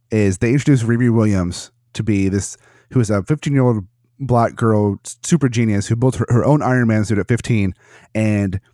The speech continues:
she becomes Iron Man and plays Tony Stark. And it's like, that's, I, I mean, you're not even hiding what you're doing here. You're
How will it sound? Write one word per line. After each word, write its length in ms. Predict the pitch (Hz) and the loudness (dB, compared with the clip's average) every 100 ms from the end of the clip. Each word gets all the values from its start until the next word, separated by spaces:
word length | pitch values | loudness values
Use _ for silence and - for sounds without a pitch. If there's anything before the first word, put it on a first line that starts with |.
| _ _ - | _ _ -6
she 160 | - | -2
becomes 400 | 127 117 113 107 | 0 2 0 0
Iron 180 | 98 104 | 0 0
Man 140 | 101 | 2
and 80 | 98 | 0
plays 160 | 107 87 | -2 -2
Tony 180 | 95 87 | -4 -2
Stark. 340 | 101 80 - - | -2 -4 -6 -6
And 80 | 104 | -4
it's 120 | 98 | -2
like, 120 | 117 110 | -4 -2
that's, 320 | 135 - - - _ _ _ _ _ _ _ _ - | -4 -4 -12 -18 _ _ _ _ _ _ _ _ -8
I, 120 | 127 - | -8 -2
I 180 | 139 139 | -2 0
mean, 300 | 143 120 95 _ _ _ - | 0 -2 -6 _ _ _ -2
you're 100 | 151 | 2
not 140 | 170 165 | 4 4
even 160 | 131 | 2
hiding 340 | 101 127 113 98 | 2 0 2 0
what 100 | - | 0
you're 80 | 101 | 0
doing 240 | 101 87 | 2 0
here. 140 | 87 | -2
You're 180 | 85 110 | 0 -2